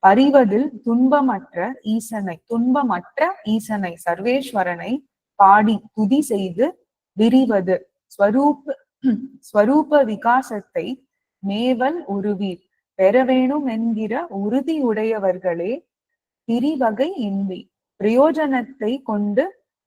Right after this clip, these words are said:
ஆஹ், விலகி போதலின்றியே, நல் நீர், நல்ல தீர்த்தத்தை தூய் சமர்ப்பித்து புரிவதும்,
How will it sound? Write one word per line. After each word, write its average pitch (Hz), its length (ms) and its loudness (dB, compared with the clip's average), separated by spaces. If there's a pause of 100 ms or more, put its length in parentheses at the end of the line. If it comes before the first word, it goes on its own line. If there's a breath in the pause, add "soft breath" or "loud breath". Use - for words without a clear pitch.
(240)
ஆஹ், 190 340 2
விலகி 285 400 2
போதலின்றியே, 208 1400 -4 (1200)
நல் 240 520 2
நீர், 190 380 -4
நல்ல 240 420 0
தீர்த்தத்தை 214 920 -4 (200)
தூய் 226 380 -2
சமர்ப்பித்து 233 960 -4 (280)
புரிவதும், 214 720 0